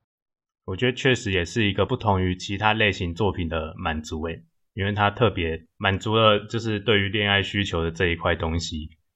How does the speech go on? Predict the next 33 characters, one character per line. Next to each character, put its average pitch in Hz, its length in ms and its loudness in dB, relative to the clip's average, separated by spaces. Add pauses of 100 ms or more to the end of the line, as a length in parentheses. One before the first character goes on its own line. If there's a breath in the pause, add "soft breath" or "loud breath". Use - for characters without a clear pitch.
(200)
好 95 100 -2
像 117 140 4
是 139 180 -2
需 135 200 -6
要 131 140 6
特 123 240 2
别 98 160 0
单 101 280 0
独 90 160 0
出 - 180 -2
来 82 400 -2
嗑 104 260 4
的 85 140 -2
一 82 60 -6
个 85 100 0
东 82 240 -4
西， 85 280 -12 (840)
就 113 100 -2
像 107 160 4
摄 104 220 2
取 87 160 -4
糖 85 200 -4
分 82 260 0
一 - 20 -8
样， 82 240 -4 (280)
是 113 140 -2
一 104 60 2
个 101 100 2
营 92 160 -4
养 82 180 2
素 85 240 -4
这 82 80 -6
样。 80 140 -4